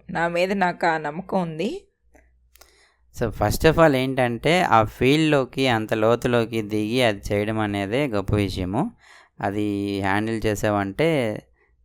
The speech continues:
Speaker 2: so, అంటే ఎక్స్‌పీరియన్స్ లేకపోయినా కానీ అంత ధైర్యంగా అక్కడ దిగేసి వేయడం.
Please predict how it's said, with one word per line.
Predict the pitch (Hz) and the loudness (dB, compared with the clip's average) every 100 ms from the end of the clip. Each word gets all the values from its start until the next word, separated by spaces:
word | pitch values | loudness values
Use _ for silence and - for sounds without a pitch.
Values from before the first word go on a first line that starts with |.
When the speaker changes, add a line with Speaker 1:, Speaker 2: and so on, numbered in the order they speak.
| - | -10
Speaker 2:
so, | - 104 104 101 101 101 - - | -4 -2 0 0 -2 -2 -4 -6
అంటే | 101 98 - - - | -6 -2 -2 -2 -4
ఎక్స్‌పీరియన్స్ | 104 - - - 139 147 147 147 - | -12 -10 -4 2 6 6 6 2 -2
లేకపోయినా | 110 110 127 135 135 131 127 | 2 4 2 2 0 2 0
కానీ | 123 120 135 165 | 2 2 2 0
అంత | 135 120 | 0 -2
ధైర్యంగా | 104 110 117 117 113 | 0 0 0 -2 -2
అక్కడ | 107 | -2
దిగేసి | 98 101 101 110 104 | -4 -4 0 -2 0
వేయడం. | 101 98 98 | -2 0 -4